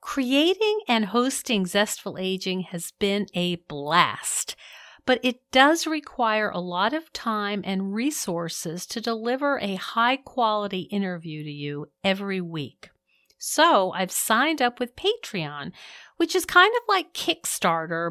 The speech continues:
but for ongoing artistic projects. Unlike Kickstarter, the donations are recurrent and the amount is usually smaller.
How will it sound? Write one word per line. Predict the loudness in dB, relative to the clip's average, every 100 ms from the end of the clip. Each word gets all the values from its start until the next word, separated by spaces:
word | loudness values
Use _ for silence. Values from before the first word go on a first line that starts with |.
| -2
but | -2 -2 -2
for | -2 0
ongoing | 0 0 0 2 2 2 0 -2
artistic | -4 -6 -6 -6 -4 -6 -8 -8
projects. | -6 -4 -4 -6 -12 -14 -10 -8 -8 -10 _ -20 -20 -20 -20 -20 _ 8
Unlike | 8 8 6 4 0
Kickstarter, | -4 -2 -4 0 2 2 0 -2 -6 -6
the | -4
donations | 0 2 2 2 0 0 -2 -2 0
are | 2 2
recurrent | -2 -8 -10 -2 2 4 2 0
and | -2 -2
the | -2
amount | -2 0 0 0
is | -2 -2
usually | -2 -2 -2 -2
smaller. | -2 0 2 4 4 2 0 -4